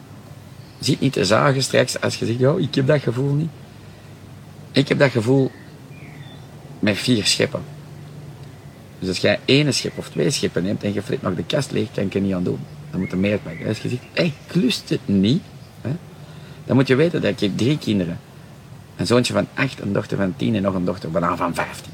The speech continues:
Die al zegt, "Papa, zegt maar al zestien op net." Oké. Als die Skinny Love proeven, de namiddagversie of de ochtendversie, zeg je, "Papa,"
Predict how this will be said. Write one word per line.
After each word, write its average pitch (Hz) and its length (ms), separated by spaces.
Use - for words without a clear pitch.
Die 92 140
al 85 60
zegt, 87 180
"Papa, 92 220
zegt 87 180
maar 85 100
al 78 80
zestien 78 400
op 71 120
net." - 220
Oké. - 260
Als 95 140
die 95 140
Skinny 180 280
Love 90 180
proeven, 87 260
de 85 60
namiddagversie 90 720
of 76 60
de 85 100
ochtendversie, - 540
zeg - 100
je, - 60
"Papa," - 300